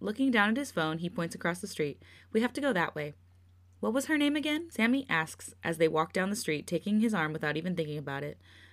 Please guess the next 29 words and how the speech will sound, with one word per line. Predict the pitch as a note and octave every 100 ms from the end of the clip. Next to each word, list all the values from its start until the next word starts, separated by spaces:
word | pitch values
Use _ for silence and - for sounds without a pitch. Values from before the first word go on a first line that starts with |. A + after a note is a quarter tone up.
| -
Yeonjun | F#3 G#3+ B3+ C4+
tries | B3+ A3
to | A3 F#3 - -
hide | F3 D#3+ E3
his | E3+
goofy | - D#3+ G#3
grin, | F#3 D#3+ D3 D3+
but | D#3
as | D#3+ D#3+
he | D#3
glances | E3 F3 -
at | B3 -
Sammy, | D#3+ D#3 D#3+
he | E3
notices | D#3 E3+ A3 G#3+
that | D#3+
she's | - D#3
fixated | F3 - G3+ G#3+
on | E3
the |
details | D3+ E3 F#3+ F#3
of | E3
her | D#3+
new | D#3+
neighborhood | G#3+ G3+ G#3+ E3 D3+ - - -
and | D#3+
not | D3+ -
really | E3+ F#3
noticing. | D#3+ D3 - D3+